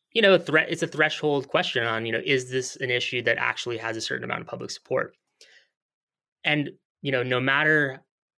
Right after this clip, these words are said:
how slick of a platform we could possibly build,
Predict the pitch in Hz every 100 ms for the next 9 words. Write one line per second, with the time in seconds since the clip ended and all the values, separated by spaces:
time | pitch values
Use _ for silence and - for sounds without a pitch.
0 | _ - - 131 127 131 131 - - 143
1 | 127 - - - 123 117 127 120 - 123
2 | 117 117 117 117 120 123 120 113 120 117
3 | 110 117 117 127